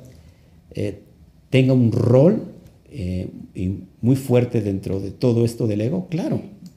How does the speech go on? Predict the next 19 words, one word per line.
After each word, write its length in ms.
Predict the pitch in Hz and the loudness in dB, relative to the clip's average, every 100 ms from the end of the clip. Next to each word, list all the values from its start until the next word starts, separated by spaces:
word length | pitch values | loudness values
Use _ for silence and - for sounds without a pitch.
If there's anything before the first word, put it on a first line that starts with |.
| - _ _ - | -20 _ _ 2
Mira, 320 | 131 101 127 - - _ _ _ _ _ - - _ _ _ - | 4 4 -2 -12 -20 _ _ _ _ _ -20 -20 _ _ _ -2
existe 400 | 127 - 151 180 | 0 0 4 6
un 100 | 165 | 8
lado 240 | 156 156 | 8 8
negativo, 520 | 147 110 104 131 98 82 - - _ _ _ _ _ _ _ _ _ - | 6 4 4 2 2 -2 -12 -20 _ _ _ _ _ _ _ _ _ -8
lo 140 | 104 | -6
que 100 | - | -2
conocemos, 680 | - 113 110 131 143 156 156 | 2 2 4 4 4 4 0
eh, 320 | - 101 98 - | 0 2 2 0
en 100 | 98 | 0
el 220 | 98 95 | 2 2
mundo 240 | 110 139 | 4 4
de 100 | 127 | 4
la 100 | 110 | 4
mística 440 | 101 110 - 117 117 | 2 0 -2 -2 -2
como 180 | 107 | 0
la 100 | 101 | 0
Sitra 320 | 92 98 - 107 | 0 -2 0 0
Achra. 520 | - 120 135 117 | 0 0 0 -2